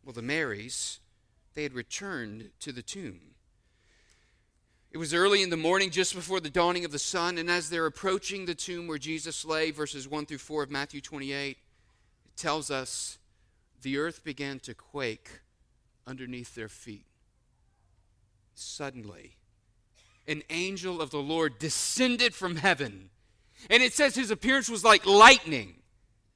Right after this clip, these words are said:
and his clothing was as white as snow. He glowed. What an incredible scene.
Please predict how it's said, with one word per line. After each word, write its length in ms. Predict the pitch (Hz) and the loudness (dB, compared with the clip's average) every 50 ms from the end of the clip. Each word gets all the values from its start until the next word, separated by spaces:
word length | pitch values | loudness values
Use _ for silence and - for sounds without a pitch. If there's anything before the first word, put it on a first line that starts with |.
| _ _ - - | _ _ 2 2
and 120 | 226 233 | 4 4
his 120 | 226 220 - | 4 2 -2
clothing 480 | - - 254 262 262 277 240 247 233 | -2 4 6 8 8 8 6 2 2
was 160 | 220 208 185 202 | 2 2 2 2
as 160 | 185 160 170 | -2 0 4
white 340 | 214 226 247 262 262 - 220 | 10 10 12 12 10 8 2
as 120 | 208 - | 2 2
snow. 280 | - 220 240 240 208 156 | 0 4 6 6 6 6
He 140 | 226 240 | 4 2
glowed. 960 | 175 147 - 196 214 233 247 262 254 226 190 160 139 127 110 98 104 98 - - _ _ _ _ _ _ _ _ _ _ _ _ _ _ _ _ _ _ _ _ _ _ _ _ _ _ _ _ _ _ _ _ _ _ _ _ | 0 -2 -4 0 6 8 10 12 12 12 10 6 4 -2 -6 -8 -12 -12 -14 -16 _ _ _ _ _ _ _ _ _ _ _ _ _ _ _ _ _ _ _ _ _ _ _ _ _ _ _ _ _ _ _ _ _ _ _ _
What 100 | _ - | _ -16
an 140 | 151 143 127 | -12 -12 -10
incredible 540 | 120 110 - - - 147 143 139 127 120 107 | -12 -12 -12 -8 -6 -6 -6 -6 -6 -10 -10
scene. 480 | - - - 117 101 87 80 85 - | -10 -12 -12 -12 -14 -14 -16 -20 -20